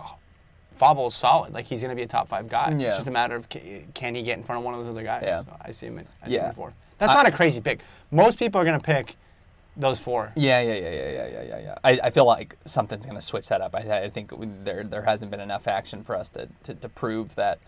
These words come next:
Speaker 1: No, there's
Speaker 2: Yeah,
Speaker 1: never enough
Speaker 2: Fauble,
Speaker 1: action. You're just
Speaker 2: Fa-
Speaker 1: talking about hypotheticals
Speaker 2: Yeah, yeah, yeah,
Speaker 1: and all
Speaker 2: yeah,
Speaker 1: stuff.
Speaker 2: yeah, yeah, yeah. I feel comfortable with those two. I could see Cragg, though, in, in fourth, uh, having a, a good race by her standards of where she's been and finishing fourth. And then, and then, yeah, I'm debating between Career or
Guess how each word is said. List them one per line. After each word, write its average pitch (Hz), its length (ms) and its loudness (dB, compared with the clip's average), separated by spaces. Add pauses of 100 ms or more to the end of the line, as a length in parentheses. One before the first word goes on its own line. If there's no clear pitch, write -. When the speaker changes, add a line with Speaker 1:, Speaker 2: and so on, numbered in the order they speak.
(140)
Speaker 1:
No, - 180 -8
there's 139 140 -2
Speaker 2:
Yeah, - 80 12
Speaker 1:
never 208 140 12
enough 170 140 12
Speaker 2:
Fauble, 165 120 12
Speaker 1:
action. 120 300 -4
You're 127 100 0
just 160 120 6
Speaker 2:
Fa- 156 40 0
Speaker 1:
talking 143 280 2
about 117 280 -2
hypotheticals 123 400 -4
Speaker 2:
Yeah, 160 120 12
yeah, 131 160 6
yeah, 120 100 4
Speaker 1:
and 113 80 4
all 113 60 -2
Speaker 2:
yeah, 110 80 0
Speaker 1:
stuff. 110 140 -2
Speaker 2:
yeah, 104 60 -2
yeah, 98 140 -4
yeah. 101 200 -6 (300)
I 175 120 12
feel 175 120 4
comfortable 110 480 0
with 107 120 -6
those 107 180 -2
two. 110 180 -2
I 113 80 2
could - 100 -16
see - 60 -12
Cragg, 104 380 -4
though, 104 160 -4
in, 107 180 -12
in 104 200 -10
fourth, 104 520 -8 (140)
uh, 110 80 -6
having 107 360 2 (480)
a, 147 40 -4
a - 20 -2
good 127 220 0
race 113 240 -6
by 117 140 6
her 110 120 -2
standards 107 340 -8
of 113 60 -6
where 104 100 -2
she's 101 220 -12
been 101 160 -6
and 104 160 -10
finishing - 340 -12
fourth. 95 440 -6
And 104 120 -12
then, 98 260 -8 (300)
and 113 80 -2
then, 113 140 0
yeah, 104 180 -2
I'm 117 180 -2
debating 107 500 -2
between 110 320 -8
Career 101 360 -8
or 95 220 -6